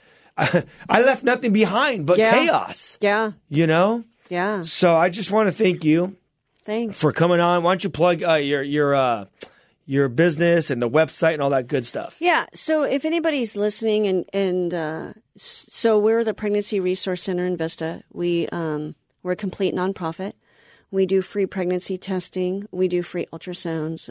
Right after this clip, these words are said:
Speaker 2: Uh, we have parenting classes. All our services are free.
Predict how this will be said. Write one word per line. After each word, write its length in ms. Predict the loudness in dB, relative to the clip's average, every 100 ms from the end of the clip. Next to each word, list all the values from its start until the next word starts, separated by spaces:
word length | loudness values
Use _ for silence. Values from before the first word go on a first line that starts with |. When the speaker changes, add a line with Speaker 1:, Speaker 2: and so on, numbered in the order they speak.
| -8
Speaker 2:
Uh, 280 | -6 -6 -6
we 140 | -4
have 140 | -4 -6
parenting 500 | -2 0 0 0 -2
classes. 600 | -4 -4 -4 -6 -6 -10 _ 0
All 200 | 2 4
our 100 | 2
services 560 | -2 -6 -8 -10 -8
are 80 | -8
free. 480 | -8 -10 -8 -8 -10